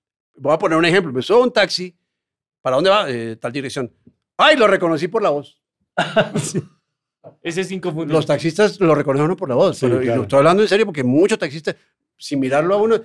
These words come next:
Speaker 1: "Lo reconocí por la voz". Y entonces, "¿Y cómo está? ¿Y qué, qué novela está haciendo?". Y ta, ta, ta, ta, ta. Y entonces empieza uno a conversar con el taxista.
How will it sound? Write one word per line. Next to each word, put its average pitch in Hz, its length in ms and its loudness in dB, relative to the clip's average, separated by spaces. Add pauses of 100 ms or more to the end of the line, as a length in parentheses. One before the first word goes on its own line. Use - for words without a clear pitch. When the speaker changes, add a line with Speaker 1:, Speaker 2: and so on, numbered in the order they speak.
(160)
Speaker 1:
"Lo 214 120 2
reconocí 226 360 2
por 262 160 2
la 233 80 4
voz". 262 400 2 (260)
Y 151 80 -2
entonces, 180 300 -2
"¿Y 202 60 -10
cómo 202 180 -2
está? 247 200 -2
¿Y 311 60 -2
qué, 185 160 0
qué 190 100 0
novela 202 220 2
está 214 120 -10
haciendo?". 320 280 -6
Y 202 60 -6
ta, 185 100 -8
ta, 175 120 -8
ta, 226 120 -6
ta, 214 140 -4
ta. 226 160 -4
Y 143 80 -4
entonces 139 240 -10
empieza 123 220 -14
uno 131 100 -8
a 135 100 -14
conversar 113 380 -14
con 139 100 -10
el 123 80 -8
taxista. 117 420 -18